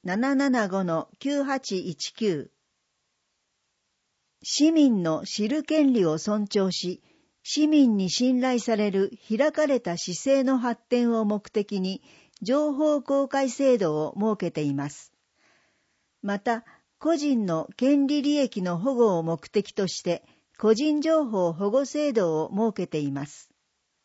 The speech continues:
情報公開制度。市が保有している公文書を請求または申し出に基づいて公開する制度です。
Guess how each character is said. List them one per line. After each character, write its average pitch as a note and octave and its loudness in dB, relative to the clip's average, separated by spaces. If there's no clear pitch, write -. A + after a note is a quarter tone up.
情 C#4+ 2
報 C#4+ 4
公 C4+ 6
開 B3+ 2
制 G#3+ 2
度。 - -8
市 D4+ -4
が D4+ 6
保 G#3 2
有 C4+ 0
し - -8
て C4 6
い B3 0
る A3+ 0
公 C4+ 6
文 C4 0
書 D#3+ 0
を D#3 -2
請 C#4 0
求 A#3 0
ま G#3 0
た D4+ 2
は A#3+ 4
申 B3+ 4
し C4+ -4
出 C4+ 4
に B3+ 4
基 - 4
づ B3+ 2
い B3+ -2
て D3+ -2
公 G3+ 2
開 F#3+ 0
す F3+ -4
る F3 -2
制 F3 2
度 C3 -2
で B2 -8
す。 - -20